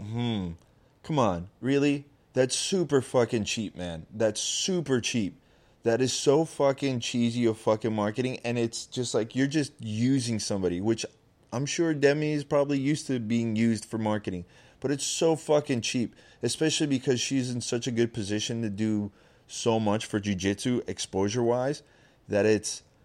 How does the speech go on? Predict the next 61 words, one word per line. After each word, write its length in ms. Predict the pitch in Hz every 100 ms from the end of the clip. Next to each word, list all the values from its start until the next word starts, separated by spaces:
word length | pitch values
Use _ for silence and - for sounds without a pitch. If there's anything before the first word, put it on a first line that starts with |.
| _ -
I'm 120 | 117
sure 220 | 117 143
there's 160 | 127 123
a 60 | 113
lot 180 | 107
of 80 | 107
people 220 | 131 120
like, 160 | 113 95
"Oh, 140 | - 110
Demi 280 | 113 113
Lovato 400 | 117 104 107 107
did 160 | 104 104
jiu-jitsu. 520 | 101 92 113 - 98
What's 200 | 90 101
this? 220 | 107 101
What's 160 | 98 -
that?" 300 | 101 95 - _ _ -
And 140 | 98
it 100 | 101
sucks 360 | - 214 - -
that 340 | 101 87 - _ -
the 80 | 104
first 360 | - 107 104
thing 120 | 113
people 320 | 104 120 98 101
see 260 | - 110
when 160 | 107 101
they 100 | 92
type 260 | - 95
that 160 | 92 92
up 160 | 98 104
is 100 | 92
probably 300 | 104 101 101
gonna 140 | 101
be 120 | 98
a 80 | 95
lot 240 | 90 90
of 160 | 92 -
people 340 | - 101 95
trolling 580 | 90 - 101 95 101 104 - _ _ -
on 200 | 98 92
forums 720 | - 104 98 98 98 98 90
and 240 | 87 87 87
on, 340 | 87 85 82
uh, 240 | 78 80
Facebook 480 | - - 104 - 107
posts 380 | - 110 104 -
and 100 | 104
saying, 220 | 104 90 -
"Oh, 200 | 98 90
well, 180 | 90
that's 220 | 90 101 101
a 60 |
bullshit 520 | 87 92 95 - 85
belt," 320 | - 92 87 -
and 100 | 87
this, 160 | 90
that, 120 | - 90
and 100 | 87
the 60 |
other. 260 | 92 90